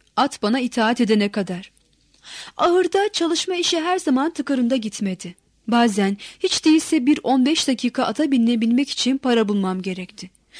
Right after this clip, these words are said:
Bize pek harçlık verilmezdi. Annemin indirim kuponlarını paraya çevirmeye, babamın bira şişelerini verip parasını almaya koyuldum. On yaşıma geldiğimde bir şeyler araklamaya da başlamıştım.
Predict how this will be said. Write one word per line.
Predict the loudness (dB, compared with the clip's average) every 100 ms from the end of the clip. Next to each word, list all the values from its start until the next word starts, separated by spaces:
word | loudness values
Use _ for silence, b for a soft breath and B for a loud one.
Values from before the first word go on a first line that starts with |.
| B B
Bize | -2 0
pek | 2 0 0
harçlık | -2 -2 -4 -2
verilmezdi. | 0 2 2 0 -4 -10 -14 -14 _ B B
Annemin | 2 4 6 4 2
indirim | 0 0 -2 -6
kuponlarını | -2 2 4 4 2 0
paraya | 0 0 2 2
çevirmeye, | 0 -2 -2 -4 -4 -4 -4 B B 0
babamın | 2 4 4 2
bira | 0 -2
şişelerini | -2 0 0 0 2 2
verip | 2 -2 -4
parasını | -2 -2 0 0 0
almaya | -2 -4 -6
koyuldum. | -8 -8 -8 -14 -18 _ _ _ B B B 0
On | 4
yaşıma | 4 4 2 0
geldiğimde | 0 0 -2 -2 0 0 0
bir | -2
şeyler | 0 0 2
araklamaya | 0 0 -2 0 0 0
da | 0
başlamıştım. | 0 0 -2 -4 -4 -6 -8 -12